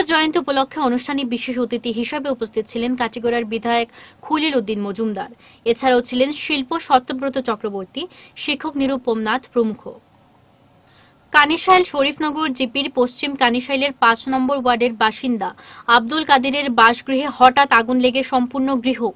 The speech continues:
পুড়ে ছাই হয়ে যায়। এতে একেবারে অসহায় হয়ে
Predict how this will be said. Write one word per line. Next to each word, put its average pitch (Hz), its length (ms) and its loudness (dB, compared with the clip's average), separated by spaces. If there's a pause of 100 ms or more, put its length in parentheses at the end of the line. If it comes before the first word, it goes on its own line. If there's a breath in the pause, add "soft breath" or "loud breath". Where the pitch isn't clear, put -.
পুড়ে 240 240 2 (400 loud breath)
ছাই 262 240 4
হয়ে 208 280 -4 (100)
যায়। 175 200 -12 (420 soft breath)
এতে 247 220 2 (240)
একেবারে 311 360 2 (140)
অসহায় 285 440 0 (120)
হয়ে 240 180 4